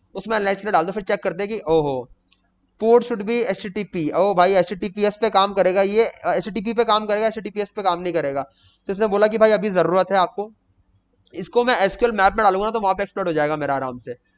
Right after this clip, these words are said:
इसको मैं सेव कर लेता हूँ अलग से, ठीक है ना। और अगर चाहिए तो आप है ना, आप भी कर लेना इसको, नोट डालता हूँ मैं, यहाँ पे मेरा डालता, एक मेरा हो गया, ठीक है ना।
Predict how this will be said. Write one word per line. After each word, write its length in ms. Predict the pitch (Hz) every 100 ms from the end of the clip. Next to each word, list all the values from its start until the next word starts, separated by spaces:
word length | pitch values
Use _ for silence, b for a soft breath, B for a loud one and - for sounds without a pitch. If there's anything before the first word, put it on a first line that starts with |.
| _ -
इसको 220 | - 220
मैं 100 | 226
सेव 240 | 226 196 196
कर 120 | 165
लेता 160 | 156 180
हूँ 80 | 143
अलग 200 | 139 -
से, 220 | 120 - _ 185
ठीक 120 | 196
है 60 |
ना। 100 | 240 165 - _ _ _ -
और 100 | 165
अगर 140 | 185 196
चाहिए 240 | 190 202
तो 100 | 220
आप 280 | 175 180 185
है 60 | 180
ना, 80 | 190
आप 240 | 160 160
भी 140 | 170
कर 140 | 196 156
लेना 200 | 160 165
इसको, 300 | 160 190 220 - _ _ _ - _ - - - _ _ _ 147
नोट 220 | 151 143
डालता 300 | 131 123 127
हूँ 120 | 127
मैं, 100 | 143 _ _ _ _ _ - - _ _ _ _ _ _ - _ _ _
यहाँ 200 | 147 160
पे 120 | 170
मेरा 140 | 156 151
डालता, 300 | 131 117 - 165
एक 160 | 185
मेरा 180 | 180 175
हो 160 | 151 131
गया, 180 | 127 123
ठीक 200 | 185 208
है 60 |
ना। 140 | 220